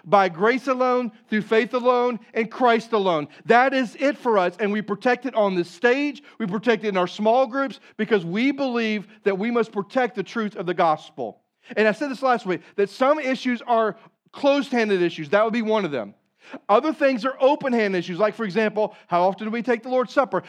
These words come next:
That's an open-handed issue, but the fact that we are saved by grace through faith in Christ, that's closed-handed for us.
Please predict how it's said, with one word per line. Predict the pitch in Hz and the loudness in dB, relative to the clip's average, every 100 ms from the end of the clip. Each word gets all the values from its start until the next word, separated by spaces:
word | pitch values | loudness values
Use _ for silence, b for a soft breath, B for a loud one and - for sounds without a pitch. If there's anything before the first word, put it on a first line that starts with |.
| B | B
That's | 269 277 | 2 4
an | 247 | 4
open-handed | 269 277 262 254 240 226 | 4 4 0 0 0 0
issue, | 269 - 180 B - | -2 -2 -4 B -4
but | 220 | -2
the | |
fact | 220 247 262 - | 2 4 4 2
that | 247 | -4
we | 220 | -2
are | 202 | -2
saved | - 247 247 | 0 0 2
by | 208 196 | 2 2
grace | 160 226 254 233 | 0 0 0 -2
through | 240 | -6
faith | 196 240 247 240 | -2 0 0 -2
in | 196 | -6
Christ, | 226 240 247 - b b | -2 0 0 -6 b b
that's | 226 220 | -2 -2
closed-handed | - 208 196 170 143 | 2 2 2 -4 -4
for | - 131 | -8 -8
us. | 135 - | -10 -18